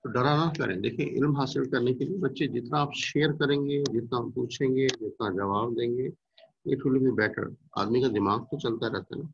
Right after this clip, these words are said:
बिल्कुल सुन्न होके बैठा सुन रहा है तो बिल्कुल ही सुन्न हो जाता है, दिमाग भी सुन्न हो जाता है।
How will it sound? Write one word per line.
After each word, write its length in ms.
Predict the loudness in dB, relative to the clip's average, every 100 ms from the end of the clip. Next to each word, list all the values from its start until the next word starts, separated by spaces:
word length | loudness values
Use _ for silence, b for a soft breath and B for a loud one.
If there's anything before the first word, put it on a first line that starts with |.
| _ _ _ _
बिल्कुल 300 | 0 2 0
सुन्न 420 | 0 2 4 6
होके 260 | 4 4 2
बैठा 260 | 2 0 -2
सुन 300 | 0 2 2
रहा 240 | 0 0
है 180 | -2 -2
तो 120 | 0
बिल्कुल 300 | 0 -2 -4
ही 60 | -4
सुन्न 240 | -2 0
हो 80 | 0
जाता 220 | 0 -2
है, 80 | 0
दिमाग 320 | 2 2 0
भी 80 | -2
सुन्न 200 | -6 -8
हो 120 | -8 -10
जाता 260 | -12 -20
है। 80 | _